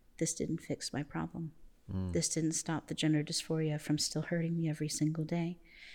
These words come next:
Speaker 1: because it's real. Some of these things are really, truly, honestly, the confusion that is in our world is a reality.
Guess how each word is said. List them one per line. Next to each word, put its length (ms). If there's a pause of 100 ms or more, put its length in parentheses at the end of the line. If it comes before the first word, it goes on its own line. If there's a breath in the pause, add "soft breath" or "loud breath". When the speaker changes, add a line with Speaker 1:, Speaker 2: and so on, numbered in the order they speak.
(240 loud breath)
Speaker 1:
because 260
it's 140
real. 460 (240)
Some 240
of 140
these 180
things 160
are 180
really, 380
truly, 560
honestly, 400
the 80
confusion 920
that 120
is 140
in 180
our 140
world 380
is 160
a 60
reality. 640